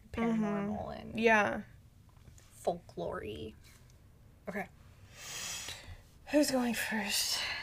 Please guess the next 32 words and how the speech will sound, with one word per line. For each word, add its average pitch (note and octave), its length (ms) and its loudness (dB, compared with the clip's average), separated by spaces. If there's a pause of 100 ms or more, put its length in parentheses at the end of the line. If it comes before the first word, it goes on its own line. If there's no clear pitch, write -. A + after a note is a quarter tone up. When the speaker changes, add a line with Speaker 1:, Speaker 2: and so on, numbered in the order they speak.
(160)
Speaker 2:
Um, B3 380 2 (920)
how C4 400 2
fun F#3+ 400 -8
is G3 180 -10
your F3 240 -8
story? G#3+ 560 -12 (540)
Speaker 1:
It's - 120 -12
a - 40 -14
pretty C4+ 200 -2
good A3 160 -2
one. A3 240 -4 (460)
Speaker 2:
Well, F#3+ 180 -2
you F#3 80 -10
have F3 200 -6
your F3+ 80 -8
second G#3+ 400 -14
then. G#3+ 100 -16 (240)
Speaker 1:
Okay. A3 240 -8 (480)
Speaker 2:
Um, F3+ 420 -6
I G3 80 8
have G3+ 100 8
other G3 200 4
stories G#3 340 0
in F#3+ 80 -6
the F3+ 60 -12
future F#3+ 280 -8
that F3 100 -4
I'm E3 140 -4
happy - 420 -8
to F#3 80 -12
tell - 200 -6
second. - 400 -10